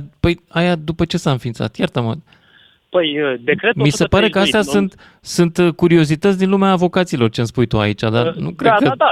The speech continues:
Speaker 2: da, tot dorele și acolo.
Speaker 1: <laughs>
Speaker 2: Uh, decretul o sută treizeci și doi din o mie nouă sute cincizeci și doi a desfințat Tribunalul Suprem de la acea vreme. Publicat în Monitor Oficial, Buletin Oficial, cum se numea la acea vreme.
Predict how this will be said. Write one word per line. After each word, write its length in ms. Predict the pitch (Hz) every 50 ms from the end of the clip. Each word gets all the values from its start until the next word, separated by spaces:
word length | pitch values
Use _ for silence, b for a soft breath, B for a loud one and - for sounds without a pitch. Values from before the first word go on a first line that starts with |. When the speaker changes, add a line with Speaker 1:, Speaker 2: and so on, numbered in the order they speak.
| 143
Speaker 2:
da, 100 | - 135 131 -
tot 140 | 220 226
dorele 360 | 208 294 302 262 208 175 151 143
și 100 | - 185
acolo. 360 | 190 - 185 156 127 104 -
Speaker 1:
<laughs> 40 | _ _ _ _ _ -
Speaker 2:
Uh, 460 | 160 - 139 139 135 131 127 127 - - - -
decretul 380 | - 143 143 - 220 240 - 240
o 20 |
sută 200 | - 240 - 247
treizeci 300 | - 233 226 190 208 202
și 100 | - 156
doi 240 | 147 196 175 127 - _ _ _ _
din 200 | _ 131 143 143
o 80 | 143 147
mie 180 | 160 185 214
nouă 140 | 220 226 220
sute 120 | - -
cincizeci 300 | 180 - 175 165 160 -
și 60 | 139 120
doi 240 | 131 151 175 180 _ _ _ _
a 120 | - 151 151
desfințat 440 | 156 156 - - 240 - 220 226 226
Tribunalul 440 | 220 202 165 180 190 190 185 175
Suprem 240 | - - 160 175 170
de 60 | 170
la 80 | 170 160
acea 200 | 160 - - 160
vreme. 260 | 135 143 139 - - _ _ _ _ _ _ _ _ _ _ _ _ _ _
Publicat 420 | _ - - 214 214 - 220 - 214
în 60 | 202
Monitor 320 | 202 202 202 185 - 190
Oficial, 360 | 185 - - 175 - 160 113 107 107
Buletin 280 | 113 147 170 - 202 196
Oficial, 320 | 180 - - - 185 175
cum 100 | - 175
se 60 | -
numea 160 | 170 170 170
la 80 | 160 160
acea 200 | 156 - 160 151
vreme. 260 | 131 139 123 110 101